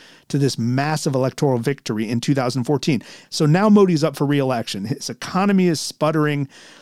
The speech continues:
His plans for reform have all basically fallen apart. Uh, you know, he, he's not been able to do what he promised for people. So there's real concern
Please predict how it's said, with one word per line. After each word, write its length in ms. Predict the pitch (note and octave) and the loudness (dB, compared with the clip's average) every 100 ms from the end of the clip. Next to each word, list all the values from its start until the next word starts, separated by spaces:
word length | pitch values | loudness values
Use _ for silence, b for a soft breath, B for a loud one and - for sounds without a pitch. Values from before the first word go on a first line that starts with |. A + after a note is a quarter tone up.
| B - | B -2
His 220 | D#3 - | -2 -2
plans 520 | - E3+ F3+ F#3+ E3+ | -4 0 2 2 2
for 180 | - D#3+ | 2 2
reform 580 | D3 - E3+ E3+ E3+ D3+ | 2 0 0 2 2 2
have 320 | C#3 D3+ C3+ | 2 0 -2
all 680 | - D#3+ E3 E3+ E3+ E3+ F3+ | 0 0 2 0 0 -2 -6
basically 640 | D3 D3+ - E3 D#3+ C#3+ | -10 -10 -6 -6 -6 -6
fallen 380 | - E3 D3+ D3+ | -2 0 2 2
apart. 540 | A#2+ - E3 F#3 - - B B B - | -2 -2 0 0 -4 -16 B B B -6
Uh, 360 | C3 B2+ A#2 | -4 -2 -4
you 200 | B2+ C#3+ | -6 -6
know, 160 | D3 C#3+ | -4 0
he, 260 | D#3+ C#3 - | 0 0 -2
he's 220 | D3+ B2+ | 0 2
not 220 | D3 E3 | 2 0
been 100 | D#3+ | 0
able 200 | D3+ D3+ | 2 2
to 80 | C#3+ | 0
do 240 | A#2 C#3+ D3 | 2 4 4
what 100 | C3+ | 2
he 60 | |
promised 520 | - D3+ C#3 D3 C3 | -2 -2 0 0 -2
for 160 | - D3+ | -2 -2
people. 400 | C3+ E3 D#3+ D3 B B | 0 0 0 -4 B B
So 200 | - F3+ | -2 2
there's 220 | E3+ D#3 C3+ | 4 2 2
real 400 | E3+ G3 F#3 E3+ - | 4 6 4 0 0
concern 880 | D#3+ C#3+ - F#3+ G3 F#3 F3 E3+ | 0 0 0 2 4 6 6 4